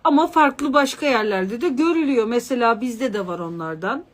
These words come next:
Değil mi? Duvarlardaki resimleri restore ediyorlar mesela. Anlatabildim mi? Yani bunlar eskiden de varmış. Osmanlı zamanında da duvar işçileri var aslında.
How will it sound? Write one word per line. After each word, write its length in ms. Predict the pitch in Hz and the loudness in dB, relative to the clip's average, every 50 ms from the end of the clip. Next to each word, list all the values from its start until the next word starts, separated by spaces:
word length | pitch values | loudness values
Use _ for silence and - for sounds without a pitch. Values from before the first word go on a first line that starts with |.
| _ _ - - - - - - - - _ - | _ _ -20 -20 -20 -20 -20 -20 -20 -20 _ -2
Değil 120 | 330 339 | 0 0
mi? 120 | 311 233 214 | 0 0 0
Duvarlardaki 760 | 247 240 247 240 233 233 233 233 233 208 233 233 - 233 | 0 4 4 4 4 4 2 0 2 0 -2 -4 -2 -2
resimleri 520 | 226 226 226 - 226 226 226 220 220 226 226 | -2 -2 -2 -4 -6 -2 -2 -2 -2 0 0
restore 520 | 226 220 202 202 - - 240 220 220 214 | 0 0 -2 -4 -6 -6 -4 -2 0 -2
ediyorlar 480 | 214 202 190 220 220 214 214 214 220 220 | -2 -4 -4 -4 -4 -2 -2 -2 -2 -4
mesela. 680 | 220 220 220 208 202 - 220 214 214 208 208 208 196 | -4 -4 -6 -6 -6 -6 -6 -4 -2 -2 -2 -4 -4
Anlatabildim 640 | - 202 214 226 220 220 247 240 254 269 269 294 262 | -4 -6 -6 -6 -6 -6 -4 -6 -4 -6 -6 -6 -6
mi? 80 | 233 220 | -4 -4
Yani 320 | 214 208 208 208 202 196 | -4 -4 -2 -2 -4 -4
bunlar 320 | 220 240 240 247 247 247 - | -2 -2 0 0 -2 -2 -2
eskiden 560 | 220 226 220 - - 240 214 254 262 262 254 | -2 -4 -4 -4 -10 -4 -2 0 0 2 2
de 120 | 247 240 226 | 0 0 2
varmış. 500 | 220 208 196 190 185 185 180 180 - - | 2 0 0 0 0 -2 -4 -6 -6 -6
Osmanlı 480 | 214 208 196 - - 247 240 233 233 214 | -6 -6 -6 -4 -2 -2 0 0 -2 0
zamanında 560 | 220 240 233 240 240 240 247 262 285 339 302 | 2 2 4 4 2 2 2 0 0 0 -2
da 120 | 349 247 | -2 -2
duvar 240 | 247 247 220 220 196 | -2 -4 -4 -4 -4
işçileri 480 | 202 185 - - - 196 196 185 185 180 | -4 -6 -8 -10 -6 -4 -4 -4 -4 -4
var 140 | 175 170 | -6 -8
aslında. 560 | 165 160 160 - - 185 180 156 143 - 208 | -8 -10 -10 -12 -16 -16 -16 -14 -14 -16 -18